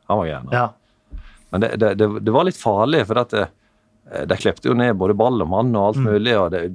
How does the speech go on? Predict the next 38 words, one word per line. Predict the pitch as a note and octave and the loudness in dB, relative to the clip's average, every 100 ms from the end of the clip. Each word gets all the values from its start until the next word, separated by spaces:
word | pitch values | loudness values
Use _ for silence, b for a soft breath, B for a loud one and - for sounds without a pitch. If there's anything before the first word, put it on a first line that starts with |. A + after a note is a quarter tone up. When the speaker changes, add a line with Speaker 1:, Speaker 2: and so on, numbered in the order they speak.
| - G2 | -12 -12
Speaker 1:
det, | F2+ F#2 F2 | -6 -6 -4
du | F#2+ F#2 | -4 -2
var | F#2+ | -2
veldig | F2 E2+ G#2 E3+ | -2 -4 -2 -2
skadeutsatt, | - D2+ E2+ D#3+ - E2+ - | -2 -6 -4 -4 -2 -4 -2
og | G2+ G2 | -2 0
Speaker 2:
Mm. | |
Speaker 1:
jeg | G#2 G2+ | -2 -4
husker | G2 B2+ | -4 -4
Bassett | A#2+ C3 F#2+ F#2 | -2 -4 -6 -4
hadde | F#2+ | -4
veldig | G2 G2+ A#2 | -2 -2 -2
mye | G#2+ G#2+ | -4 -6
fokus | - B2+ - - | -4 -6 -6 -4
på | A2 | -4
at, | G#2 G2 | -4 -6
«Flo, | B2 A#2+ | -6 -4
du | |
må, | A2 F#2+ F#2 | -4 -4 -4
du | |
må | F#2+ G2 | -4 -2
beskytte | G#2+ C#3+ C#3+ - | -2 -4 -6 -4
deg | F#2 | -4
selv. | G#2+ B2+ F2+ - _ - | 0 0 -2 -6 _ -6
Du | F#2 | 0
er | G2+ | 2
Speaker 2:
Mm. | |
Speaker 1:
en, | G2+ F#2 | 2 0
eh, | A2+ G#2 G2 | -2 -2 -2
vi | G2 A2 | -2 0
er | A2+ A2+ | 0 0
en | F#2+ F2 - - | 0 -4 -6 -6
eks-Wimbledon, | A#2+ - A#2 C3 A2 F#2 D#2+ D#2+ | -6 -6 -2 0 -2 -4 -4 -4
og | |
vi | F2+ | -2
er | A2 | -2
tøffe | - - C3+ | -4 -6 -6
gutter. | B2+ - D2+ | -6 -2 -2